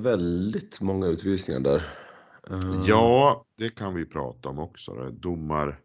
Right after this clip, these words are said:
Speaker 2: jag har ju varit frustrerad över domarnivå. Nu tyckte jag det var en normal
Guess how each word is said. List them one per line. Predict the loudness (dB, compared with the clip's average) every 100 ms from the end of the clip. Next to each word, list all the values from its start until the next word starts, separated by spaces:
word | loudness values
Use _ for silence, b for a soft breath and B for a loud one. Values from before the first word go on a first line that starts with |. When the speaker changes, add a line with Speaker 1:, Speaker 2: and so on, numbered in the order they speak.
| _ _ _ _ _ _ _ _ _ _
Speaker 2:
jag | -2
har | 2
ju |
varit | 2 2
frustrerad | -2 -2 6 8 8 6 4
över | 0
domarnivå. | 0 -2 -2 -2 -2 0
Nu | 2 2
tyckte | 2 0 2
jag |
det | 2
var |
en | 0
normal | 0 0 2 4 4 2 -4